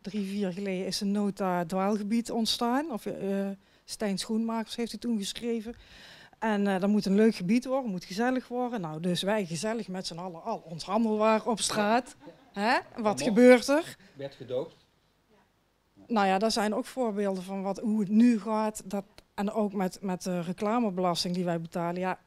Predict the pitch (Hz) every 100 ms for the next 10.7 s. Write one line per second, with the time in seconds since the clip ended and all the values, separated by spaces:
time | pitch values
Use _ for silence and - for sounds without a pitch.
0 | _ - - - 202 196 202 - 220 185
1 | 180 185 190 208 190 165 220 208 220 208
2 | 208 208 202 208 226 202 196 190 202 214
3 | 208 196 196 180 - - 220 196 - 220
4 | 214 - 214 196 - 190 196 - - -
5 | - - - 254 226 214 196 - 208 202
6 | 190 185 180 180 175 185 220 190 208 202
7 | 190 185 185 175 190 180 208 180 190 185
8 | 180 180 190 185 180 185 185 180 185 180
9 | 180 180 175 170 - - 214 220 - 247
10 | 233 233 220 196 247 240 240